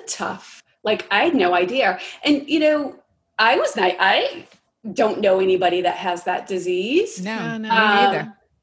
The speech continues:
Speaker 1: and I didn't know what it entailed.
Speaker 2: Mm-hmm.
Speaker 1: Um, and I didn't really wanna research it because I didn't really know him at the time.
Speaker 2: Right.
Speaker 1: Um, so then I started to research it and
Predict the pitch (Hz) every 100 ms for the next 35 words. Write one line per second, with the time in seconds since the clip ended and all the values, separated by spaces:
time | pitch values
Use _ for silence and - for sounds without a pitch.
0 | - - 277 277 262 302 311 277 254 240
1 | 240 233 - 220 - - 170 170 180 269
2 | 294 - _ _ - 196 160 226 214 214
3 | 381 277 269 359 - 349 320 339 330 262
4 | 240 196 180 233 269 - 320 311 370 359
5 | 302 226 220 262 196 247 226 202 185 180
6 | - 349 370 359 - 330 339 349 381 381
7 | 440 508 508 508 - _ - - - 190
8 | 175 156 - 240 233 226 226 - - _
9 | - - 262 240 233 226 226 220 - -
10 | _ 233 294 311 339 285 - 247 226 302
11 | - 262 226 226 202 - - 202 190 185
12 | 185 185